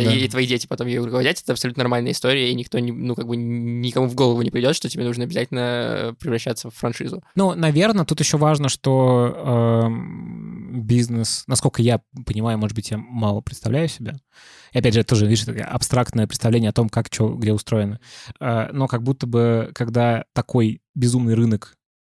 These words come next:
Speaker 1: и такой, как бы, большая маржа, может быть, на этом рынке, тут, как бы, смешивается амбициозность, э,
Speaker 2: Мгм.
Speaker 1: устройство экономики,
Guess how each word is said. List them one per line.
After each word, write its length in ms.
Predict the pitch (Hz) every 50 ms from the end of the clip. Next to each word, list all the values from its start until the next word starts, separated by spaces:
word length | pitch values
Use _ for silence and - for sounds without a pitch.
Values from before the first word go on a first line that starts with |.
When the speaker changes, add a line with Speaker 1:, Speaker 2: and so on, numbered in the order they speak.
| _ _
Speaker 1:
и 60 | - -
такой, 320 | 110 - - - 117 110
как 200 | - - 110 104
бы, 400 | 104 107 104 101 101 98 101 - - _ _ _ _ _
большая 300 | - 110 - - 120 110 104
маржа, 340 | 110 107 101 123 165 175 - _ _ _ _ _ _ _
может 300 | 123 110 107 98 98 98
быть, 280 | 98 98 95 - - _ _ _ _ -
на 60 | 107
этом 160 | 101 - 104 101
рынке, 300 | 104 101 95 - - 110 - _ -
тут, 140 | - 110 -
как 120 | 127 110
бы, 60 | 104 101
смешивается 460 | - 120 113 - 117 107 104 - 113
амбициозность, 760 | 110 113 - - 143 170 196 185 165 135 117 - - - - _ _ -
э, 40 | 139 123 -
Speaker 2:
Мгм. 120 | 156 135 131
Speaker 1:
устройство 360 | 131 131 135 123 117 - 123
экономики, 640 | 113 - 117 131 156 175 160 135 - - 104 101